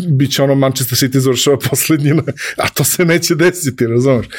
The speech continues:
Znači, zato, e, i to je lako uraditi sa Manchester Cityjem, ali, ove, a, uradi to za Brentford, razumeš, i onda tu, tu kreće u stvari to,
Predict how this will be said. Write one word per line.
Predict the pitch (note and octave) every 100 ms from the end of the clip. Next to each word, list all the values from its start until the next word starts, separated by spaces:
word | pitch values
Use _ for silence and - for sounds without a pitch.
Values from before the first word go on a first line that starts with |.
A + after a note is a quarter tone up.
| - -
Znači, | B2 B2 D3
zato, | C3+ F#3+ C#3+ C#3 - C#3+ C3 B2+ -
e, | C#3+ B2+ B2 D#3
i | C3+
to | C3
je | C3
lako | C3 C3 D3+
uraditi | C#3 C#3
sa | - C#3
Manchester | B2+ B2 - B2
Cityjem, | F#3+ G3 A#2+ G#2+
ali, | A#2 A#2 A#2 A#2 - - - - -
ove, | - A#2 A2 A#2 A#2
a, | A#2 A#2
uradi | A#2+ A#2 A#2 A2
to | A#2
za | A#2+
Brentford, | G#2+ B2 A#2+ - A2+ A2 - B2+
razumeš, | C3+ B2 G#2 -
i | -
onda | - A#2+ - - _ _ _ _
tu, | - A2+
tu | - B2+
kreće | B2 A#2 B2
u |
stvari | A2+ - A#2 A#2
to, | - A#2+